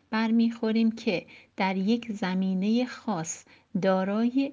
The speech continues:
اطلاعات زیاد و حتی بیشتر از معلم هستند. آنها معمولاً این اطلاعات را از طریق دیدن فیلم،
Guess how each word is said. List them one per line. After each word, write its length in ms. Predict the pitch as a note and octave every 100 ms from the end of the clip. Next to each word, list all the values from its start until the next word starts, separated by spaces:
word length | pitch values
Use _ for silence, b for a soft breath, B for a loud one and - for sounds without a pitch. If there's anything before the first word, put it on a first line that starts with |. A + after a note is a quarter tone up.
| -
اطلاعات 1120 | G#3 - - F#3+ F3+ F3 - G3 G#3 - B3
زیاد 680 | A3+ F#3 F3+ F3+ F3+ G#3 A3+ B B -
و 100 | A#3
حتی 640 | B3 F4+ F4+ - B3+ B3+ B3 _ -
بیشتر 560 | G3 G3 - - B3
از 240 | B3+ F#3 F#3+
معلم 500 | F3+ F#3 E3+ F3+ F3+
هستند. 760 | E3+ F#3 - - F#3 F3+ F#3 B B B B B B -
آنها 380 | B3+ C#4 D4+
معمولاً 800 | E4+ C4 G3 F#3+ F#3+ F#3 G3 A3 A#3 B _
این 200 | D#4+ E4 -
اطلاعات 960 | G#3+ - G3 F#3 F3+ - A#3 B3 -
را 240 | F#3 F#3+ F3+ B B -
از 180 | B3 -
طریق 640 | C4 C4+ D4+ E4 D#4+ D4+ D4 B _
دیدن 480 | G3+ F#3 F#3+ G3 A3+
فیلم، 640 | A3+ - G3 G3+ A#3 B3+